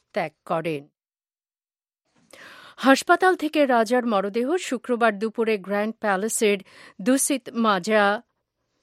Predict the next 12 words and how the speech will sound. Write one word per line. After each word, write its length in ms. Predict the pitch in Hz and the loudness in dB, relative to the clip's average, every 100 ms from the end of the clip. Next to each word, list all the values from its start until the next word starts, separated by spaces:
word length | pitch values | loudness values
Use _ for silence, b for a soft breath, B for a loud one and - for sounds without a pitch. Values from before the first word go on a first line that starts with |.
| _ _ _ _ _ | _ _ _ _ _
প্রাসাদ 460 | 226 208 247 226 220 - _ | 0 0 2 0 -2 -12 _
থ্রোন 360 | - 254 277 269 | -2 2 2 0
হলে 340 | 220 208 202 | 0 0 0
নিয়ে 260 | 208 196 190 | 0 -2 -2
যাওয়ার 340 | 202 175 190 | 0 2 0
সময় 480 | - - 208 202 359 b b b | -2 -2 -2 -2 -4 b b b
রাস্তার 520 | 196 220 220 247 214 190 | 2 4 4 0 0 -2
দুধারে 500 | 220 220 233 214 214 | -6 -2 -2 0 -2
হাজার 460 | - 180 196 226 | -2 -2 0 -2
হাজার 440 | 208 226 202 214 196 | 0 -4 0 -2 -2
শোকাহত 600 | - 185 180 175 190 190 | -6 -6 -6 -8 -10 -6
মানুষ 540 | 185 196 262 294 | -2 2 2 2